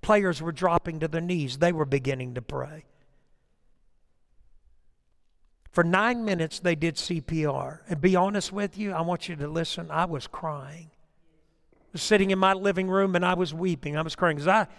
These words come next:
I love football and I love the N F L. And, and so I was crying, and finally they must have stabilized him enough at that point by shocking his heart, doing C P R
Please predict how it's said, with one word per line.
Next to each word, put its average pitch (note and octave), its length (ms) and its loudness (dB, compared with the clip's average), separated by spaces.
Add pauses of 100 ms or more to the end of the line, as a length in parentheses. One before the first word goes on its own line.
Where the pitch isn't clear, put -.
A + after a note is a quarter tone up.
(180)
I - 100 -4
love E3 280 2
football D#3 400 2
and E3+ 100 0
I F3+ 60 0
love F#3 240 4
the E3+ 160 -2
N E3+ 80 -2
F E3+ 220 -2
L. E3+ 340 0 (1200)
And, G#3 280 4
and G#3 180 2
so G#3+ 180 4
I A3+ 160 6
was B3 220 -4
crying, C3+ 720 4
and D3 300 -4 (380)
finally G#3 600 2
they G3 300 4
must G3 340 2
have D#3+ 120 0
stabilized D#3 1040 4
him F3 220 4 (380)
enough F#3 560 6
at D#3 160 0
that F3+ 240 4
point F3+ 260 0
by D#3+ 120 2
shocking F#3+ 520 2
his F3+ 160 -2
heart, D#3+ 320 4
doing F#3 240 2
C F#3+ 220 -2
P F3 200 0
R D3 300 4